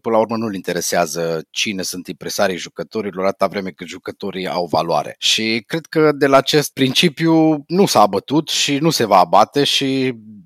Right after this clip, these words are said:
dacă jucătorii impresariați de Bogdan Apostu primesc condiții mai bune în altă parte, ceea ce e normal. Până la urmă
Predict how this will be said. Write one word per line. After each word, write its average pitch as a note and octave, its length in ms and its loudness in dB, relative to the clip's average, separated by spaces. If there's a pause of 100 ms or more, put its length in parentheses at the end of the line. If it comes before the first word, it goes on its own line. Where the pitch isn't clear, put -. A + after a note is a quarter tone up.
dacă C3+ 720 6 (320)
jucătorii C3+ 500 0
impresariați B2+ 580 2
de B2 80 -4
Bogdan A#2+ 380 0
Apostu A#2+ 760 -2
primesc C#3+ 360 6
condiții C#3+ 380 2
mai C3 160 6
bune C#3 220 4
în A#2+ 60 2
altă B2+ 280 4
parte, D3 500 2
ceea D#3+ 260 4
ce - 160 -2
e E3+ 120 2
normal. E3 400 4
Până B2+ 160 -6
la B2 60 0
urmă C3+ 240 0